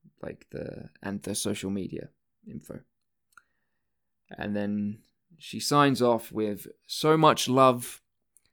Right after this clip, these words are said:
and then her, her name. "So much love," her name. "So much love,"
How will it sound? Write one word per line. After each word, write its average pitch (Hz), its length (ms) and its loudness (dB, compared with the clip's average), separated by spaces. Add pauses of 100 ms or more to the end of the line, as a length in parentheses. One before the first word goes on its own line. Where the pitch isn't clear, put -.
(480)
and 92 240 -6
then 98 360 -2
her, 101 600 -2
her 101 140 -2
name. - 320 -8 (140)
"So 107 220 -8
much 110 280 -6
love," 107 240 -14
her 107 120 -14
name. - 300 -18 (500)
"So - 200 -14
much - 260 -12
love," 98 220 -14